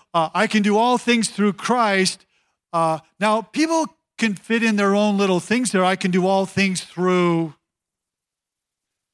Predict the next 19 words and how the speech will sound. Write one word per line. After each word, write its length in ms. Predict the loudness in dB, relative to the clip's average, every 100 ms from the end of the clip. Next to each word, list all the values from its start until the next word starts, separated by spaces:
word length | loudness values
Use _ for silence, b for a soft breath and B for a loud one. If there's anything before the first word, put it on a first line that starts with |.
| _
what 120 | 0 0
would 100 | 0
you 80 |
put 220 | -2 -4 -4
there? 240 | -18 -20 _
What, 120 | -4 0
what, 120 | 2
what 100 | 0
do 60 | 0
people 240 | 0 0
put 180 | -4 -4
there? 240 | -12 -20 _ b b b -4
"I 100 | -2
can 140 | 0
do 100 | 0
all 180 | 2 0
things 320 | 0 -2 -2
through 520 | -2 0 2 0 -2 -8 _ _ _ _ _ _ _
alcohol, 800 | -2 -2 0 0 0 0 -4 -12